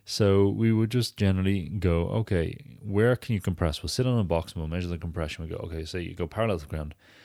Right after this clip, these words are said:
This same person would do the same exercise as the other person, the hands raised Stolders, but with a focus on drilling the compression. So we might pick different exercises that put more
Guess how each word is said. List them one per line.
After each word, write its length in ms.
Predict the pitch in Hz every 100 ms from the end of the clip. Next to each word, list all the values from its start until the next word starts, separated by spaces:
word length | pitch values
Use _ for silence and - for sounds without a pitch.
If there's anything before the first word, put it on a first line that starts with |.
| - _
This 140 | -
same 160 | - 123
person 320 | 113 101 98
would 100 | 85
do 100 | 92
the 80 | 85
same 240 | - 104
exercise 460 | - - 82 76 76
as 80 | 76
the 80 | 80
other 120 | 78
person, 260 | 80 -
the 80 | 85
hands 340 | - 104 101 -
raised 260 | 82 80
Stolders, 540 | - - 78 76 82 - _ - - - _ _
but 160 | - 104
with 120 | 113
a 60 | 95
focus 420 | - 85 87 82
on 140 | 90
drilling 420 | 76 80 80 82 82
the 80 |
compression. 560 | 76 73 73 82 - 69
So 100 | -
we 100 | 78
might 160 | 80 80
pick 140 | 82 _
different 320 | 90 87 92
exercises 520 | 82 - 82 80 78 92
that 140 | 80
put 200 | 82 80
more 360 | 82 78 76